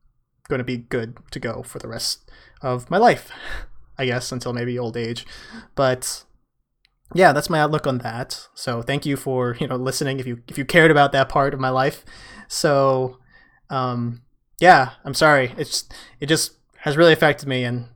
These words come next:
I've been thinking about that quite some time. I just didn't really know how to get that out. So now it's out. Now we can actually enjoy the podcast, right? So now you've heard the sob story, and now we can talk about positive things. Or actually,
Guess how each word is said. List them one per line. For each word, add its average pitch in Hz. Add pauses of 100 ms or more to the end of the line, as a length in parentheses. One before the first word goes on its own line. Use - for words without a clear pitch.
I've 123 (520)
been 139
thinking 135
about 127
that 127
quite 131
some 123
time. 120
I 120
just 127
didn't 127
really 123
know 120
how 123
to -
get 123
that 123
out. 117
So 123 (280)
now 233
it's 247
out. 190 (340)
Now 156
we 165
can 165
actually 160
enjoy 143 (160)
the 139
podcast, 135
right? 131
So 131 (340)
now 160
you've 165
heard 175
the 147
sob 156
story, 135 (360)
and 131
now 131
we 139
can 139
talk 135
about 139
positive 180
things. 127
Or 170
actually, 208